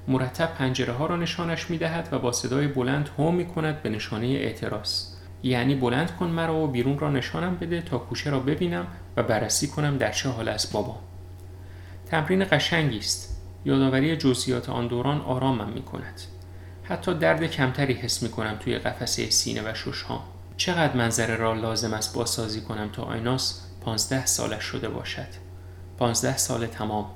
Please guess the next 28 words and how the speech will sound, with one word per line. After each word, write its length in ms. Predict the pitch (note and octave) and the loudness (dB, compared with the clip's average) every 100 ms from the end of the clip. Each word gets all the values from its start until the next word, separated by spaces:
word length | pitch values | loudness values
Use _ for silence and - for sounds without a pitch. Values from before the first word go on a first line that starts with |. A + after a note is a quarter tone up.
| - - - - - - | -14 -14 -14 -14 -14 -2
ماشاءالله. 580 | C3 C#3 C#3 A#2+ A2 - - - - - - | 4 4 4 0 -2 -4 -10 -12 -14 -14 -10
پیر 180 | - C#3 | 2 4
شوی 320 | C#3 B2 A#2 | 4 2 2
نازنینم. 540 | A#2 B2 A#2 G#2 G#2 - - - - - - - - - | 4 4 2 0 -2 -6 -10 -14 -14 -14 -14 -14 -14 -4
برای 340 | B2+ C3 D3+ | 0 2 2
تو 160 | D3+ F#3 | 2 2
هم 180 | D#3+ D#3 | 0 0
که 120 | C#3 | 0
باشد 400 | A#2 A#2 - C3+ | 0 0 0 0
حق 280 | - C#3+ C#3 | -2 -2 0
مردن 500 | C3 A#2+ A2 A#2 A#2+ | 2 2 2 0 2
ندارم. 360 | B2 A#2+ G2+ G#2 - - - - - - - - - | 2 2 0 -4 -10 -14 -14 -16 -14 -14 -14 -14 -6
چه 140 | - | 0
زخم 360 | C#3 D3 C#3+ D3 | 4 4 2 0
کاری 360 | C#3+ C3+ B2+ C3+ | 0 0 4 4
و 100 | B2 | 4
درد 300 | B2+ C3 C3+ | 2 2 4
بی‌درمانی 640 | A#2+ A2+ A2 G#2 A2+ A#2+ | 2 2 2 2 2 2
است 180 | A2 - | 2 0
یتیم 320 | G#2+ - G#2+ | -2 -2 -4
بودن. 320 | G#2 - - - - - - - - - - - | -2 -4 -6 -8 -12 -14 -14 -14 -16 -14 -14 -14
همینجا 420 | - E3 F3 D3 D#3 | -4 0 2 4 4
متوقف 600 | C#3+ C3 A#2+ C#3 C#3+ B2 | 4 2 0 2 0 0
می‌کنم 380 | A#2 A#2 A2 | -4 -4 -4
دیگر 320 | A2 G#2+ A2+ A2 | -4 -2 0 0
یادآوری 520 | A2+ A2+ G#2+ G#2 G#2 | 0 0 0 -2 -2
بازی 340 | G#2+ G#2+ A#2 | -2 0 0
را. 120 | G#2+ | -2